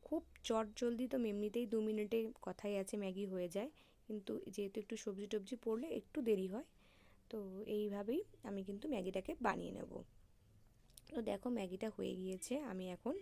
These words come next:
একটা বাটির মধ্যে এটাকে সার্ভ করছি। একদম গরম গরম বলে কিন্তু ধোঁয়াটা, আহ, উঠছে।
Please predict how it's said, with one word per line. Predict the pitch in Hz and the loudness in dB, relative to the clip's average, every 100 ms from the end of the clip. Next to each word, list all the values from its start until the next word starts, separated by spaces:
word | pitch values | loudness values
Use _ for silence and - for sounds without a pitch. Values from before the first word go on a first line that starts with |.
| - - - - - | -8 -18 -18 -12 -10
একটা | 190 208 202 190 214 208 | -2 2 2 -2 -10 -10
বাটির | 196 185 175 190 214 190 | -6 -4 -4 -4 -4 -4
মধ্যে | 185 185 | -4 -4
এটাকে | 202 185 269 392 - - - | -2 0 0 -2 -8 -18 -6
সার্ভ | - 202 196 - | 4 4 4 0
করছি। | 185 170 - | -4 -4 -2
একদম | 190 185 254 | -4 0 0
গরম | 208 214 220 214 | 2 2 2 2
গরম | 214 220 233 247 - 202 | 0 0 -2 -4 -12 -4
বলে | 202 202 | -2 -2
কিন্তু | 196 226 247 | -2 -2 -2
ধোঁয়াটা, | 190 185 180 170 247 381 - - - - | -2 0 0 0 -2 -2 -10 -20 -20 -14
আহ, | 196 180 180 - | -8 -4 -4 -2
উঠছে। | 196 - - - | -4 -4 -4 -4